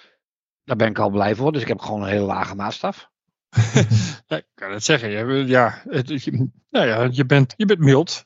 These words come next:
Speaker 2: vind ik, vooralsnog. Dus we zullen
Speaker 1: Nou ja.
Speaker 2: misschien nog wat momentjes aanstippen waarop je dat wat minder gaat zeggen.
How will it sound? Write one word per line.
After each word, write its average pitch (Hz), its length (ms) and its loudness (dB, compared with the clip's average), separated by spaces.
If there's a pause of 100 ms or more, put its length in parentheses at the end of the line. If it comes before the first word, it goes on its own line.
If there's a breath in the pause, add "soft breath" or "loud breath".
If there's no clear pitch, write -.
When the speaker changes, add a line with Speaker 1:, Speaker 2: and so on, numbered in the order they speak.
Speaker 2:
vind 196 280 0
ik, - 360 -8 (160)
vooralsnog. 190 680 -4 (120)
Dus 170 180 0
we 160 100 0
zullen 139 80 2
Speaker 1:
Nou 156 140 4
ja. 147 60 4
Speaker 2:
misschien 139 280 2
nog 127 100 0
wat 135 120 2
momentjes 147 440 2
aanstippen 135 420 -2
waarop 131 280 -4
je 139 80 -18
dat 123 160 -12
wat 123 140 -8
minder 123 240 -6
gaat 131 120 -12
zeggen. - 200 -12